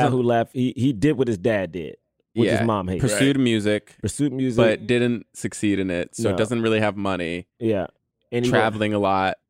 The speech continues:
Speaker 1: not coming home.
Speaker 2: Yeah, 'cause he's trying to make it. I see, I get the storyline trying to make, you know, he's trying
Speaker 1: Trying
Speaker 2: to
Speaker 1: to
Speaker 2: make
Speaker 1: make
Speaker 2: it,
Speaker 1: it.
Speaker 2: like
Speaker 1: He's just like, you know, he's, he doesn't have a, doesn't have a significant other in his life.
Speaker 2: Yeah.
Speaker 1: Um, also, I don't know if you know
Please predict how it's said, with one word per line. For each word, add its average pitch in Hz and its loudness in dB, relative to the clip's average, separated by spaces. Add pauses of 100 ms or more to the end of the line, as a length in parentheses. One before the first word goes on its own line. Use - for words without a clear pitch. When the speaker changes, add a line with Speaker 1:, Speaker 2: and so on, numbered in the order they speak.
(200)
Speaker 1:
not 107 -2
coming 110 -2
home. 95 -2 (140)
Speaker 2:
Yeah, 110 -2 (240)
'cause 104 -10
he's 107 -6
trying 113 -2
to 117 -2
make 110 -4
it. 107 -2 (300)
I 190 0
see, 202 -2
I 220 2
get 147 -2
the 117 -4
storyline 104 -2
trying 98 -4
to 98 -6
make, 98 -6
you 156 -4
know, 123 2
he's 135 -4
trying 139 -2
Speaker 1:
Trying 139 2
Speaker 2:
to 131 2
Speaker 1:
to 127 2
Speaker 2:
make 120 2
Speaker 1:
make 117 -2
Speaker 2:
it, 123 2
Speaker 1:
it. 120 4
Speaker 2:
like 90 -4
Speaker 1:
He's 113 -4
just 123 -4
like, 117 0 (800)
you 113 -2
know, 104 0 (100)
he's, 143 -2
he 123 -2
doesn't 127 0
have 123 0
a, 123 2 (120)
doesn't 120 0
have 117 0
a 117 -2
significant 113 -4
other 104 2
in 104 0
his 98 -6
life. 92 -2
Speaker 2:
Yeah. 80 -14 (460)
Speaker 1:
Um, 104 2
also, 117 2
I 107 0
don't 110 2
know 107 2
if 107 -4
you 107 0
know 104 2